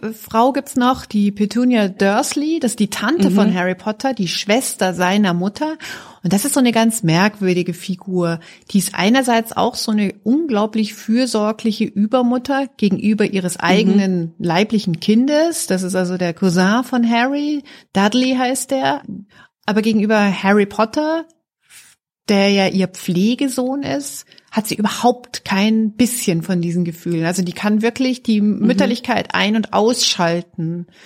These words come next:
Speaker 1: Und das ist, finde ich, ist auch ganz erstaunlich, weil das konsequent durchgeführt wird. Also da gibt's auch keine Reue. Die, also als
Speaker 2: Mhm.
Speaker 1: es anfängt, die, die Geschichte, muss ja Harry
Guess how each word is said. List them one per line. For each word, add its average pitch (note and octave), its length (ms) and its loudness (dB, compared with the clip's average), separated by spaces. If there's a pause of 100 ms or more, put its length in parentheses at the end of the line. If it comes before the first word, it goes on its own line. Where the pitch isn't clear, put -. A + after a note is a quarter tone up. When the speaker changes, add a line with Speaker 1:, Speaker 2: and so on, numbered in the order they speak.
(320)
Speaker 1:
Und F#3+ 140 2
das G3+ 240 0
ist, - 240 -4
finde A#3+ 140 4
ich, - 80 -8
ist - 160 -8
auch G#3+ 280 0
ganz G3+ 280 0
erstaunlich, F3+ 840 0
weil F#3+ 160 0
das G3+ 440 -4
konsequent A3+ 520 2 (120)
durchgeführt A3 680 0
wird. F#3+ 140 -4
Also F#3 120 -4
da G3 80 -2
gibt's G3 200 -6
auch G3+ 80 -6
keine G3+ 240 2
Reue. F#3 580 2 (380)
Die, - 80 -6
also F3+ 160 -2 (300)
als F3+ 200 2
Speaker 2:
Mhm. G3 60 4
Speaker 1:
es G3 100 0
anfängt, B3 800 0
die, A#3 160 2
die A3 80 -2
Geschichte, A3 480 -2
muss G3+ 320 -2
ja F#3 180 2
Harry G3+ 460 2